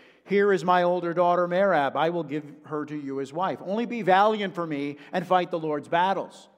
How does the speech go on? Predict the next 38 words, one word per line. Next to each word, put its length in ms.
So 240
Saul 320
thought, 500
'Let 280
my 340
hand 500
not 260
be 160
against 420
him, 280
but 180
let 140
the 100
hand 300
of 80
the 80
Philistines 800
be 220
against 380
him.'" 140
Well, 80
David's 440
response 540
was, 160
"Who 220
am 100
I 340
and 160
what 140
is 140
my 180
life 320
or 80
my 160
father's 480
family 460
in 80
Israel 480